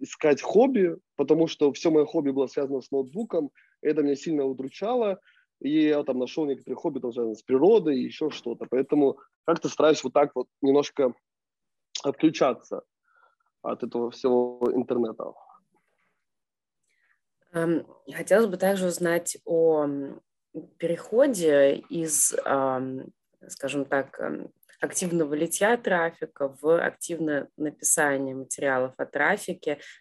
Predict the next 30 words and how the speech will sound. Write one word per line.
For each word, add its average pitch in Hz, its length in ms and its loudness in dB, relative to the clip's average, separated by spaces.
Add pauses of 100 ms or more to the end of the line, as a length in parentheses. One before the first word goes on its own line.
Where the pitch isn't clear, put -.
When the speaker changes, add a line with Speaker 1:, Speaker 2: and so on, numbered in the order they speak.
Speaker 2:
Эм, 135 460 -6
то - 300 -20
есть - 100 -14
какая 180 340 2
капля 160 500 0
стала 139 300 -4
для 139 180 -4
вас 131 220 -8
последней 127 800 -6 (300)
при 131 180 -6
работе 123 640 -6
именно 123 360 -8
в - 60 -20
качестве - 460 -12
вебмастера? - 580 -16 (2000)
Speaker 1:
Тут 220 180 4
тяжело 220 320 4
сказать, 214 300 2
что - 200 0
какая 160 280 4
капля 117 460 2
прям 110 220 -2
стала. 104 500 0
То 127 200 2
есть 123 240 2
просто 156 300 2
был 156 180 0
такой 151 320 -2
период, 180 440 -2
когда 127 520 -2